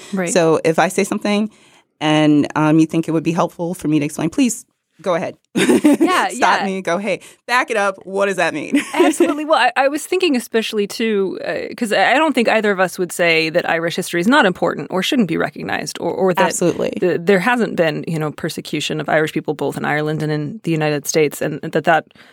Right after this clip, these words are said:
Speaker 1: of course, is, is real and, and serious and should be discussed. But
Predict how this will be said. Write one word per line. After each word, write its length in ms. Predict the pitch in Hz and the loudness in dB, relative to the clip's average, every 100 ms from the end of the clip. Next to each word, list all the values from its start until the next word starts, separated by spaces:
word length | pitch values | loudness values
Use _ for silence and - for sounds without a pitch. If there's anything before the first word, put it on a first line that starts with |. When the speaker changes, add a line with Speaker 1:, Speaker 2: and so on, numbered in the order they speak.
| _ | _
Speaker 1:
of 140 | 320 320 | -2 0
course, 360 | 381 320 - | 0 0 -2
is, 140 | - 160 | -6 -4
is 220 | 165 151 | -4 -4
real 260 | 160 170 240 | 0 2 2
and, 280 | 196 156 147 - | 2 -2 -6 -6
and 120 | 165 | -4
serious 460 | - 160 170 196 | -2 0 0 0
and 80 | 170 | -2
should 140 | - 151 | -4 -4
be 100 | 156 | -2
discussed. 540 | 156 - 165 156 - | -2 -2 -2 -2 0
But 200 | 180 - | 0 0